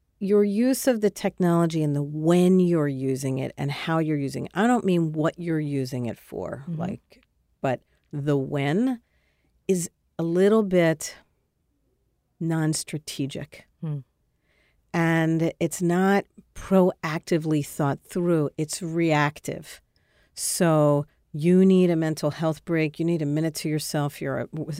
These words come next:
Speaker 1: you know, a wor-, hardworking <laughs> single mom, taking tests, preparing for holidays, whatever you're doing, and you just need, and so it's a reaction.
Speaker 2: Mm-hmm.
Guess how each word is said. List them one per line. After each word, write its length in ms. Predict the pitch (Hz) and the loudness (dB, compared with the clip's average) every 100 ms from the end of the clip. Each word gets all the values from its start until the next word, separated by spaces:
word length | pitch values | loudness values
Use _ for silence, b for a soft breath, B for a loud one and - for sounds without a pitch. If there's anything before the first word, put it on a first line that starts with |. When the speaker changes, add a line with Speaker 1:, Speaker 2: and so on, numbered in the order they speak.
| - | -4
Speaker 1:
you 140 | 165 | -2
know, 180 | 165 131 | 0 -2
a 100 | 147 | -4
wor-, 280 | 147 143 156 | -4 -2 -4
hardworking 880 | - 190 190 165 - 156 - - 180 - | 0 2 2 0 -2 -2 -6 -4 -4 -4
<laughs> 40 | |
single 520 | - - 170 190 185 | -10 -6 0 2 2
mom, 540 | 170 170 165 170 175 - B B B B - _ - | 2 2 4 4 2 0 B B B B -20 _ -10
taking 380 | - 226 226 214 | 2 2 2 -2
tests, 520 | - 220 202 202 - | 0 4 6 4 2
preparing 560 | - 190 - 214 214 202 | -4 -4 2 4 4 2
for 180 | 196 | -2
holidays, 580 | 180 190 185 185 180 180 | 0 2 2 4 4 4
whatever 380 | 160 - 190 185 | 2 0 2 2
you're 160 | 170 165 | 2 2
doing, 360 | 175 185 170 | 2 4 4
and 80 | 156 | 2
you 80 | 151 | -2
just 380 | 165 170 165 170 | 0 0 0 -4
need, 180 | 156 - | -4 -2
and 240 | 165 156 - | -2 -2 -4
so 320 | - 175 156 - | -6 -2 -2 -2
it's 180 | 156 - | -6 -4
a 80 | 143 | -6
reaction. 840 | 156 151 147 214 - - 131 175 - | -4 -2 -2 -2 -4 -6 -4 -6 -6
Speaker 2:
Mm-hmm. 260 | 165 139 | -8 -6